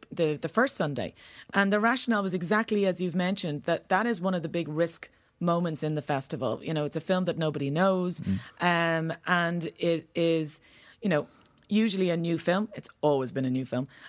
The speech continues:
Speaker 1: Um, and it's usually in colour, it's usually in English. Um, but
Speaker 2: <laughs>
Speaker 1: there's no indication as to what type of film it will be until
Speaker 2: Yeah.
Speaker 1: it, literally the curtains go back and the film starts. But we found a lot of people went to that slot,
Speaker 2: Yeah.
Speaker 1: and we just felt that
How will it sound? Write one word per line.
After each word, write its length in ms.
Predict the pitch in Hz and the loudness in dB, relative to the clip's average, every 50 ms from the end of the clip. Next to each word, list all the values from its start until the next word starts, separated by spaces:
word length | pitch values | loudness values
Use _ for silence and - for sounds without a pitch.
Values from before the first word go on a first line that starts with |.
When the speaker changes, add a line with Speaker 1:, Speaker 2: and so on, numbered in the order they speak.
| - _ - | -14 _ 2
Speaker 1:
Um, 640 | 180 180 175 180 175 175 170 170 170 165 165 170 165 - - | 4 4 6 6 4 4 2 2 2 2 0 -2 -4 0 2
and 280 | 190 180 170 170 165 | 4 4 4 4 2
it's 180 | 165 160 160 - | 0 -2 -2 -2
usually 340 | 151 170 160 139 156 156 156 | 0 0 0 0 0 0 0
in 80 | 156 | 0
colour, 300 | - 147 147 151 156 151 | 0 0 0 2 2 2
it's 160 | 156 147 - 143 | 0 -2 -2 -2
usually 340 | 147 156 143 151 147 147 | -2 0 0 0 0 2
in 100 | 147 147 | 2 0
English. 340 | 143 147 156 156 151 - - - - - - - - - - | 0 0 0 0 -2 -4 -6 -10 -16 -20 -20 -20 -14 -4 -2
Um, 220 | 151 160 156 165 147 - - | 0 0 0 0 -2 -2 2
but 160 | - 190 180 - 147 - | 2 2 4 2 0 -4
Speaker 2:
<laughs> 180 | 233 - - - | -4 -8 2 4
Speaker 1:
there's 160 | 233 233 214 | 4 4 6
no 300 | 226 247 254 269 277 277 | 4 4 4 4 4 4
indication 540 | 277 262 233 233 - 208 214 220 208 202 196 | 2 2 0 0 2 2 2 2 2 0 -2
as 80 | 185 - | -2 -2
to 80 | 196 175 | -2 2
what 220 | 175 180 170 - | 2 2 2 0
type 300 | - - 196 196 185 185 | -2 0 0 0 0 -2
of 80 | 170 - | -6 -2
film 300 | - 170 160 160 165 - - | 0 0 0 0 0 -2 -2
it 200 | 170 170 - - | -2 -2 0 2
will 120 | 175 160 | 0 2
be 200 | 147 170 165 160 | 2 2 2 2
until 300 | 170 170 160 - 151 156 156 | 0 0 -2 0 2 2 2
Speaker 2:
Yeah. 60 | 156 | 2
Speaker 1:
it, 100 | - - | 0 0
literally 600 | 185 170 165 185 190 185 - 180 156 143 135 - - - | 2 2 4 4 2 0 0 2 2 2 0 -2 -6 -6
the 80 | 151 | -6
curtains 360 | - - 175 160 - - 151 - | -4 -2 -2 -2 -2 -2 -4 -2
go 120 | 160 151 | -2 0
back 240 | 151 147 143 - - | 0 0 -2 -2 -4
and 80 | 156 | -6
the 60 | 151 139 | -6 -4
film 240 | - 156 147 143 | -4 -4 -4 -4
starts. 360 | 143 - 185 170 170 160 - - - - - - - - | -2 0 0 2 2 0 -4 -8 -18 -20 -20 -20 -10 -2
But 80 | - 226 | 0 2
we 100 | 226 247 | 2 4
found 240 | - 294 302 320 302 | 4 2 2 2 2
a 40 | 247 | 2
lot 320 | 220 214 220 220 233 233 | 2 2 2 2 2 0
of 80 | 220 - | 0 0
people 300 | 226 214 - 202 190 175 | -2 0 0 0 0 2
went 260 | 185 180 190 220 - | 2 0 0 -2 -2
to 100 | - 247 | -2 -2
that 260 | 233 254 254 233 - | 0 0 -2 -2 -2
slot, 400 | - - - 247 254 269 320 - - - - - | -4 -4 0 0 0 0 -2 -6 -12 -16 -10 -6
Speaker 2:
Yeah. 220 | - 190 185 185 | -2 -2 0 0
Speaker 1:
and 80 | 208 208 | 2 2
we 100 | 220 220 | 2 2
just 280 | 196 262 269 262 - - | 2 0 -2 -2 -2 0
felt 240 | 240 220 196 - | 0 0 0 0
that 140 | - 214 202 | -2 -4 -4